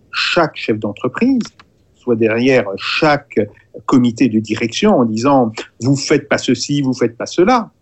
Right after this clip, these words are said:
C'est pas ce qu'on veut, euh, d'une certaine manière. Euh, mais il va falloir établir de nouvelles règles, et en particulier une règle qui, d'une certaine manière, euh,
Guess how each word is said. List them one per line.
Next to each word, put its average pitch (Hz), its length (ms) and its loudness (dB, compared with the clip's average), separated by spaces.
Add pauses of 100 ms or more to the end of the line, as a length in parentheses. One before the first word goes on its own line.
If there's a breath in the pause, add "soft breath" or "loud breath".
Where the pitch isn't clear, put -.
(320)
C'est - 220 -8
pas - 160 -6
ce - 100 -14
qu'on 170 140 0
veut, 254 240 2 (240)
euh, 117 520 2
d'une 117 180 -4
certaine 113 340 -2
manière. 208 480 2 (500 loud breath)
Euh, 123 540 4 (800)
mais 156 340 2 (240)
il 131 160 4
va 170 100 4
falloir 180 680 2
établir 131 640 2
de 110 100 -6
nouvelles 113 260 0
règles, 262 320 0
et 170 100 4
en 196 80 2
particulier 175 560 -2
une 220 160 4
règle 247 440 2 (440 loud breath)
qui, 214 240 4
d'une 156 160 -2
certaine 156 380 2
manière, 202 540 0 (460)
euh, 139 280 4